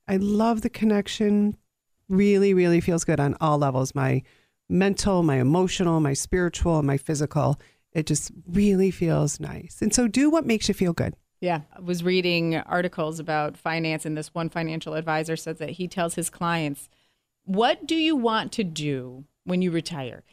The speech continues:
Speaker 2: If you were to pick a hobby, what would that be? You're not working, you don't have to work, you're okay. What would that be?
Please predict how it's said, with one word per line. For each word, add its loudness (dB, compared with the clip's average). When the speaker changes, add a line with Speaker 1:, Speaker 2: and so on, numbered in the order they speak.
Speaker 2:
If -4
you 0
were 0
to 2
pick -4
a -4
hobby, -4
what -6
would -2
that 0
be? -14
You're -2
not 0
working, 0
you 0
don't 2
have 0
to 0
work, 0
you're -4
okay. 2
What 0
would -2
that -4
be? -4